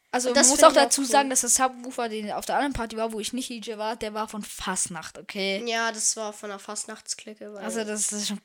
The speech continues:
Speaker 1: krass,
Speaker 2: in
Speaker 1: was er
Speaker 2: unserer
Speaker 1: macht.
Speaker 2: Straße gibt's, äh, einen, der hat, ist halt in der Fastnachtsklicke und die haben
Speaker 1: Ja,
Speaker 2: auch
Speaker 1: Zugang
Speaker 2: relativ
Speaker 1: zu den Audiotechniken. Ist auf jeden Fall krasses Zeug. Ich hab hier hinten auch noch ein X-L-R-Mikrofon liegen, falls irgendjemand juckt.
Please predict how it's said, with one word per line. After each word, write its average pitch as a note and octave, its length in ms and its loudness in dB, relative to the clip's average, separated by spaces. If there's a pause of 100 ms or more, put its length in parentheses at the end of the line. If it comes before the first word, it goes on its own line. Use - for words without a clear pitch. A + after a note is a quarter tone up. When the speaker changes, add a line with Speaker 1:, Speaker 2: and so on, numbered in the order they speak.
Speaker 1:
krass, - 140 -8
Speaker 2:
in - 20 -
Speaker 1:
was - 60 -2
er - 40 0
Speaker 2:
unserer F#3 160 -2
Speaker 1:
macht. - 80 -4
Speaker 2:
Straße B3+ 380 -2
gibt's, - 420 -8
äh, - 60 -12 (400)
einen, A3 400 -10
der G3 420 -12 (500)
hat, B3 260 -10
ist - 160 -2
halt A3+ 140 -6
in G#3+ 100 -8
der G3+ 100 -8
Fastnachtsklicke - 880 -6
und G#3 200 -14
die G#3+ 160 -18 (160)
haben G#3 260 -16
Speaker 1:
Ja, G3 260 -8
Speaker 2:
auch G#3 100 -6
Speaker 1:
Zugang A#3 320 0
Speaker 2:
relativ A3 80 -6
Speaker 1:
zu A3+ 80 -6
den G3 240 -10
Audiotechniken. A3 600 -6 (280)
Ist - 80 0
auf E4 80 8
jeden D#4+ 100 0
Fall C#4 60 2
krasses C#4 320 2
Zeug. C4 220 0 (320)
Ich C#4 100 2
hab F4+ 100 8
hier D#4+ 140 4
hinten E4+ 240 0
auch D#4 140 2
noch D#4 160 2
ein C4+ 100 -4
X-L-R-Mikrofon B3 800 -2
liegen, B3 300 0 (420)
falls A3 180 -2
irgendjemand A3 460 -6
juckt. A#3+ 300 -8